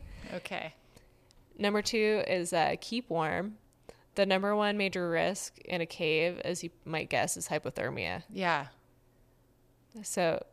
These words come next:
Speaker 1: this article said, "Wring out your clothes to keep them dry and huddle for warmth." That was, like, the first thing these boys did, is make a space where they could huddle for warmth.
Speaker 2: Did you ever find out what the temperature was in the cave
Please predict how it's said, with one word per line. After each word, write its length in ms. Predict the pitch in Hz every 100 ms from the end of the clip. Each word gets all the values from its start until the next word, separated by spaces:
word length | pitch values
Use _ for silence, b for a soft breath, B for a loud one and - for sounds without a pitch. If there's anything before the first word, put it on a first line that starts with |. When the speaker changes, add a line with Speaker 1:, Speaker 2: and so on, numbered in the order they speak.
| _ _
Speaker 1:
this 200 | 160 170
article 360 | 175 170 170 175
said, 200 | 165 156
"Wring 220 | 170 170
out 140 | 185
your 100 | 220
clothes 400 | 226 202 196 196
to 60 | -
keep 200 | - 196
them 180 | 202 196
dry 480 | 175 156 147 156 - b b b -
and 140 | 180
huddle 280 | 156 175 170
for 220 | 170 165
warmth." 420 | 143 139 156 - - _ _ _ _ _ _ _ -
That 120 | 180
was, 280 | 170 180 -
like, 140 | 170 147
the 80 |
first 360 | 156 185 180 -
thing 180 | 170 165
these 200 | 147 160
boys 300 | - 131 170
did, 340 | 170 - 160 - b b b -
is 160 | 165
make 220 | 170 170 175
a 40 |
space 380 | - 160 170 -
where 120 | 165
they 100 | 170
could 140 | 170
huddle 240 | 160 156 156
for 240 | 156 156
warmth. 420 | 156 - - - -
Speaker 2:
Did 180 | - 208
you 220 | 220 233
ever 220 | 190 180 185
find 240 | 180 165
out 80 | 156
what 140 | 143
the 40 | -
temperature 460 | 156 135 - 160
was 400 | 160 165 165 -
in 120 | - 165
the 60 |
cave 340 | 151 160 160